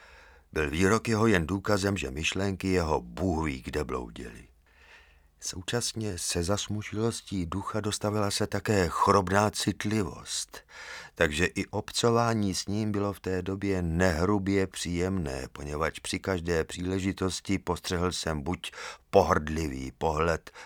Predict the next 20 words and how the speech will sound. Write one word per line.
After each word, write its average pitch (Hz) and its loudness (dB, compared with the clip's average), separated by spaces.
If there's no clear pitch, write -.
sarkastický - -6
úsměv 76 -6
neb 71 -4
úšklebné 76 -4
skřivení 71 -6
úst, 76 -10
anebo 71 -4
jsem 78 -6
byl 64 -6
odbyt - -8
i 82 -6
příkrým, 85 -4
odpuzujícím, 82 -4
ba 80 4
i 69 -10
hrubým 92 2
nějakým 82 2
výrokem. 76 -4
Všechny 104 0
symptomy 95 -4